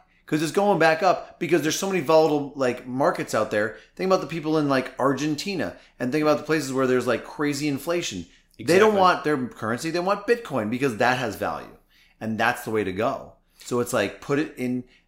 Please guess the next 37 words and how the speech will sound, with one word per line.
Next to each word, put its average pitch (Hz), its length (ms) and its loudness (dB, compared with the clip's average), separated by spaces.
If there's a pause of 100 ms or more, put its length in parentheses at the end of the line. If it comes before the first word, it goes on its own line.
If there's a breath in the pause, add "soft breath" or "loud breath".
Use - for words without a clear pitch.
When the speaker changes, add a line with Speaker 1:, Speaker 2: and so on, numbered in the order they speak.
Speaker 1:
That's 135 340 0
why 156 140 2
it 135 200 -4
won't, 127 300 -2
it's 120 200 -8
now 127 220 2
the 120 100 -2
new 117 180 -2
currency. 110 580 -8
It's - 180 -12
the, 101 240 -2 (140)
"Here, 127 400 0 (240)
do 104 120 -4
you," 127 80 -2
and 123 160 -2
by 131 140 2
the 131 60 2
way, 117 240 2
you 110 100 -10
can 107 140 -6
sell 127 240 -2
it 95 100 -4
anytime 117 420 -4
right 107 160 -2
now 90 320 -8 (400 soft breath)
if 95 120 -12
you 107 120 -6
bought 101 280 0
it, 80 100 -6 (180)
uh, 98 220 -8
two - 180 -10
years 110 260 -2
ago, 82 320 -6
and 98 160 -12
you 98 120 -10
would 98 180 -8
be 90 360 -12